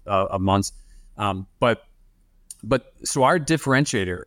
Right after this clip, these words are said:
our uniqueness is that we come alongside business owners. We believe that we, we need to be a steward of what we're acquiring. Why? Well, first off, just be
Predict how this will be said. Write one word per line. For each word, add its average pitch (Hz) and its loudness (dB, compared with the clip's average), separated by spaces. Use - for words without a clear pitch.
our 143 4
uniqueness 131 0
is - -4
that 117 0
we 139 2
come 170 0
alongside 123 2
business 98 -2
owners. - -10
We 151 2
believe 165 2
that 120 2
we, 131 2
we 135 2
need 151 4
to 143 4
be 123 2
a 98 2
steward 101 0
of 117 0
what 135 4
we're 120 2
acquiring. 110 0
Why? 113 2
Well, 123 -2
first - 0
off, 110 2
just - -6
be 127 -4